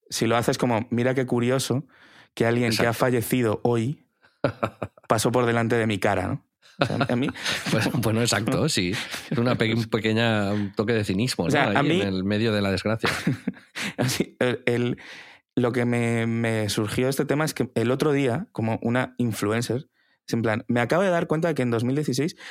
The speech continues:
Speaker 1: estuvo al lado de la isla de Epstein", como <laughs> llevándose las manos a la cabeza. Es como, eh, "Dios mío, deberían llamarte para que testificaras", ¿sabes? En el juicio.
Speaker 2: <laughs> Sí.
Speaker 1: O sea, es,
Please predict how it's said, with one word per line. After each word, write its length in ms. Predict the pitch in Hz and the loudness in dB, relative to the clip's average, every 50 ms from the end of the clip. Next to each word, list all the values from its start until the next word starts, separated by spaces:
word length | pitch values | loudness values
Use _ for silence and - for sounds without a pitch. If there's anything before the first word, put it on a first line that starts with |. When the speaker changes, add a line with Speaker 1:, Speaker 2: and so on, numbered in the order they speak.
| - - | -16 -6
Speaker 1:
estuvo 420 | - - 110 - - 143 151 160 165 | -4 -4 -4 0 0 0 2 4 4
al 140 | 147 143 135 | 4 4 4
lado 180 | 143 156 160 | 4 4 4
de 120 | 147 131 120 | 2 2 2
la 140 | 117 113 123 | 2 2 2
isla 260 | 131 135 143 143 135 | 2 0 0 0 2
de 120 | 120 113 | 2 0
Epstein", 520 | 120 117 - - - - 85 - 90 95 - - _ _ _ _ _ _ _ _ _ _ _ | 0 -2 -2 -4 -4 -6 -8 -6 -8 -10 -12 -16 _ _ _ _ _ _ _ _ _ _ _
como 140 | - 117 123 - - | -4 -4 -2 -2 -2
<laughs> 520 | 123 120 - - _ - - - - _ | -4 -4 -6 -12 _ -16 -16 -16 -14 _
llevándose 480 | - 117 117 123 131 143 147 135 - 151 | -2 0 2 2 2 2 0 0 0 0
las 220 | 147 135 131 120 | 0 2 2 2
manos 260 | 120 123 131 139 135 139 | 2 0 0 2 2 2
a 40 | |
la 100 | 127 117 | 0 0
cabeza. 480 | 107 104 107 113 117 - - - - - _ _ _ _ _ _ _ - | 0 0 -2 -2 -2 -4 -6 -8 -8 -12 _ _ _ _ _ _ _ -6
Es 80 | - | -4
como, 340 | - 123 123 117 - - _ _ | -2 0 0 0 -2 -6 _ _
eh, 520 | 117 113 107 107 107 104 107 107 - - - _ _ _ _ _ _ _ _ _ _ _ _ _ _ _ _ | 0 0 2 0 0 0 0 -2 -4 -6 -12 _ _ _ _ _ _ _ _ _ _ _ _ _ _ _ _
"Dios 220 | - 123 117 101 113 | -2 0 0 2 2
mío, 160 | 127 135 120 | 2 2 4
deberían 360 | 110 113 113 120 127 143 156 | 2 2 2 2 2 2 2
llamarte 400 | 147 135 123 123 139 151 - 170 | 2 2 2 2 2 2 2 2
para 200 | 156 139 123 120 | 2 2 2 2
que 120 | - 117 110 | 0 0 0
testificaras", 800 | - 110 - - 107 - 107 - 127 127 117 98 98 - - - | 0 0 0 -2 -2 -2 0 0 2 2 2 0 -2 -4 -8 -2
¿sabes? 340 | - 147 131 175 190 - - | 0 0 0 0 -2 -4 -4
En 160 | - 117 113 | -2 0 0
el 80 | 113 107 | 0 0
juicio. 400 | - - 120 120 - - 101 101 107 - 539 - | 0 0 -2 -2 -2 -4 -6 -6 -6 -8 -6 -4
Speaker 2:
<laughs> 280 | 127 110 - - 95 90 | -4 -4 -4 -8 -10 -10
Sí. 200 | - - - 80 | -10 -8 -8 -8
Speaker 1:
O 280 | - _ _ _ - | -8 _ _ _ -14
sea, 300 | - - - 113 113 110 | -8 -4 -4 -2 -2 -2
es, 140 | 104 110 | -2 -4